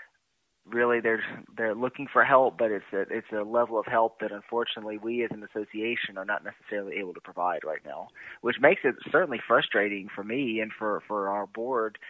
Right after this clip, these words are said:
because we want to be able to help. It's just something that's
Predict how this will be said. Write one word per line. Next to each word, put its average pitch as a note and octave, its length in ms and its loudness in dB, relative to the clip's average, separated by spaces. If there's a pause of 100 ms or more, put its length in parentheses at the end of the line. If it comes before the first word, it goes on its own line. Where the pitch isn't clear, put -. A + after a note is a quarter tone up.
(200)
because B2+ 300 6
we A#2 80 6
want G#2 260 8
to - 80 -8
be F2+ 120 -2
able E2+ 120 0
to D#2 80 -2
help. C#2 320 -4 (180)
It's - 220 -12
just - 160 -10
something G#2+ 360 -4
that's G2+ 180 -2